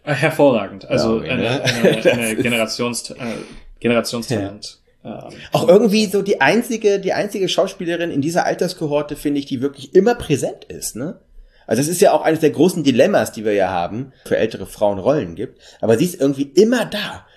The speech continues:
Speaker 2: weil die ist
Speaker 1: Mhm.
Speaker 2: einfach so unfassbar selbstbewusst und stark in ihrer ganzen filmischen Persönlichkeit, dass die irgendwie immer da ist, ne? Also auch, auch mit Three Billboards. Also ich finde, fällt jetzt niemand ein, der so kohärent irgendwie dauernd zu sehen ist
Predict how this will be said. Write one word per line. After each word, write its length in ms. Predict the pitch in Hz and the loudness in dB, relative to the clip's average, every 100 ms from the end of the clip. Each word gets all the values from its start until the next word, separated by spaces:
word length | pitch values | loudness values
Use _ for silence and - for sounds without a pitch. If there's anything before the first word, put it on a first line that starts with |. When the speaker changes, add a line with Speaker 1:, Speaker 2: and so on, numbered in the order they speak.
| _ | _
Speaker 2:
weil 80 | 120 | 0
die 60 | 143 | 2
ist 40 | |
Speaker 1:
Mhm. 60 | 135 | 2
Speaker 2:
einfach 160 | 147 | 0
so 280 | 135 117 185 | -2 2 4
unfassbar 800 | 226 - 208 220 180 165 170 156 | 4 4 2 4 2 2 4 4
selbstbewusst 500 | 127 147 - 151 147 | 6 2 2 -6 -10
und 140 | - 123 | -8 -6
stark 680 | - - 143 147 165 139 - - 95 | -6 0 2 2 0 -4 -12 -20 -4
in 80 | 131 | 2
ihrer 220 | 139 127 | 4 4
ganzen 440 | 117 135 139 135 | 2 0 -2 -10
filmischen 840 | 123 139 135 139 - 127 120 120 - | -6 -2 0 -2 -4 -8 -8 -12 -6
Persönlichkeit, 960 | - 107 147 175 - - 95 98 - _ - - | -4 0 0 0 -6 -2 0 0 -4 _ -16 -4
dass 160 | - 113 | -2 -2
die 120 | - | 0
irgendwie 260 | 120 117 123 | -2 -2 -2
immer 280 | 135 160 214 | 0 2 2
da 240 | 190 220 | 0 -4
ist, 300 | - 90 - | -4 -8 -6
ne? 200 | 104 170 | -4 0
Also 160 | 117 123 | 4 4
auch, 80 | 113 | 2
auch 220 | - 120 | -2 -2
mit 100 | 139 | -2
Three 160 | - 131 | -2 0
Billboards. 680 | 123 170 117 95 90 - - _ _ | 2 4 4 2 0 -6 -10 _ _
Also 160 | - 113 | -4 -2
ich 100 | 117 | 0
finde, 180 | 127 | 0
fällt 200 | 120 139 | 2 -2
jetzt 120 | 127 127 | 0 -2
niemand 300 | 139 196 196 | 2 2 2
ein, 180 | 135 | 2
der 100 | 151 127 | 2 2
so 280 | 110 170 180 | 2 2 2
kohärent 680 | - 156 139 120 135 180 - | 0 4 4 4 2 0 -4
irgendwie 220 | 147 143 | -4 0
dauernd 300 | 117 139 156 | 4 4 2
zu 120 | 143 | -2
sehen 260 | 113 147 131 | -2 -2 -4
ist 280 | 78 - | -6 -10